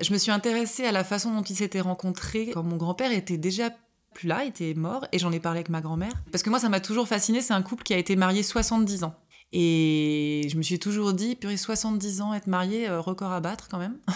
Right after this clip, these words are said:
Et en fait, ils habitaient donc à Grelais, et ils habitaient surtout à proximité. Donc, euh, de ce que disait mon grand-père en riant,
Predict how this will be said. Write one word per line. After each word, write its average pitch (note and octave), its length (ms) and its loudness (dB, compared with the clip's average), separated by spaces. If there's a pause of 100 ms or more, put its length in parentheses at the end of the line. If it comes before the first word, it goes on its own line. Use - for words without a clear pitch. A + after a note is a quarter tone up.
(640)
Et F#3 100 4
en E3+ 80 2
fait, C4+ 160 0
ils A3 100 4
habitaient F3+ 300 2
donc F3 300 0
à G3+ 100 4
Grelais, F3+ 460 0 (100)
et F#3+ 120 6
ils F3+ 120 6
habitaient E3+ 300 0
surtout G#3+ 260 -2
à F#3+ 80 2
proximité. G3 800 -2 (100)
Donc, E3 280 -6
euh, D#3+ 200 -2
de F#3 140 0
ce F#3+ 60 -4
que G3+ 100 -2
disait F#3+ 300 2
mon F#3 100 6
grand-père F#3 520 2
en F#3+ 140 4
riant, F#3+ 460 2